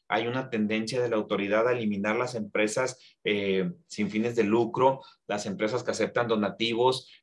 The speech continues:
eh, sus, sus activos fijos, revisárselos, que se utilicen realmente para lo que están, para el objeto de estas empresas. Entonces, pues también ahí viene,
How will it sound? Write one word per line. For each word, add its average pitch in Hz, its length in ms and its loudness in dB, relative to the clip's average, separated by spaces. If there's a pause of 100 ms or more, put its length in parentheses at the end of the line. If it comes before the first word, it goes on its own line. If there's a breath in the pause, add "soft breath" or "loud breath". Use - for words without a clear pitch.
eh, 98 480 2
sus, - 300 -6
sus 110 260 -4
activos 117 500 0
fijos, 135 540 4
revisárselos, 120 680 4
que 107 120 -4
se - 100 -8
utilicen 107 580 2
realmente 127 640 2 (280 loud breath)
para 107 240 6
lo 95 140 2
que 104 100 -4
están, 110 360 0 (200)
para 107 160 4
el 104 80 4
objeto 113 440 2
de 113 80 6
estas 117 280 -2
empresas. 117 540 2
Entonces, 107 400 -2
pues 104 120 -8
también 107 300 2
ahí 113 100 2
viene, 113 420 0